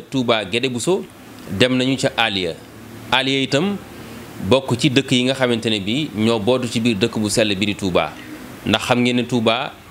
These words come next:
yaatu na yaatuwaay boo xamante ne bi lu jege téeméeri village mi ngi bootu ci biir commune bu Touba. Waaye xam ngeen ni itam dëkkub rawukaay la,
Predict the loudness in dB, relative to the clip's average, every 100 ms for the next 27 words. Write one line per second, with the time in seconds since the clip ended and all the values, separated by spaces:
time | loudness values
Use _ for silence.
0 | -2 2 2 2 0 2 0 0 0 0
1 | -2 0 -2 -2 -4 -4 -6 -8 -4 -2
2 | 2 2 2 2 2 4 2 0 2 0
3 | -2 -8 -4 -2 0 -2 -2 -4 -4 0
4 | 0 0 0 0 2 0 -2 -14 -16 -16
5 | -2 0 2 0 2 4 4 4 2 2
6 | -2 -6 -16 -16 -6 0 2 4 6 4
7 | 4 2 2 0